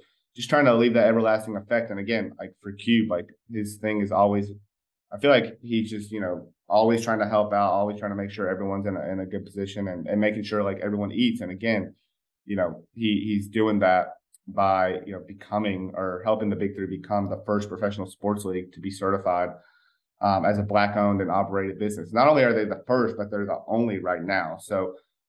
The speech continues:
here's a little bit of a quote from Ice Cube himself. He says,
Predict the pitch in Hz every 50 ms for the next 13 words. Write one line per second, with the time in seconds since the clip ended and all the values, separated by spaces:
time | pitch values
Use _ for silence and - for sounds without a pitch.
0 | _ _ - 123 123 120 117 117 110 107 101 101 95 - - - - 107 104 107
1 | 120 117 107 113 110 107 98 101 101 101 - - 113 113 113 - - - - _
2 | 110 110 104 104 101 101 - 101 110 113 113 - - - 117 110 101 98 101 104
3 | 113 113 117 113 113 107 104 107 107 104 101 101 -